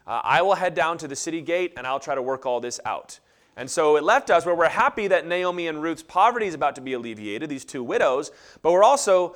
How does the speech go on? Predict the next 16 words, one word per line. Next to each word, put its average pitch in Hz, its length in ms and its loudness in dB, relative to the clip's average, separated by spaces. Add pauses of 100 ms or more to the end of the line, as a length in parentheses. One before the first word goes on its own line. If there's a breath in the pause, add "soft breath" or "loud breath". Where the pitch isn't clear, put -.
(120 loud breath)
a - 60 -8
little 202 180 2
distressed 233 520 2
because 196 240 -4
we're 202 60 4
like, 196 120 0
"Well, 226 100 0
no, 262 280 2
I 208 60 6
don't 285 100 0
want 196 140 2
another 185 340 2
one. 131 280 -2
We 233 120 -2
like 233 240 -2
Boaz. 151 800 2